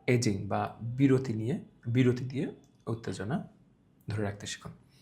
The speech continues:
তো এই ছিল আজকের বই, He Comes Next। আহ, আশা করছি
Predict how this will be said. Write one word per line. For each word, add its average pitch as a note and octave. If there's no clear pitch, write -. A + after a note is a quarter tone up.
তো -
এই E3
ছিল E3+
আজকের E3
বই, F3+
He D#3+
Comes C3+
Next। -
আহ, A2
আশা A2+
করছি G#2+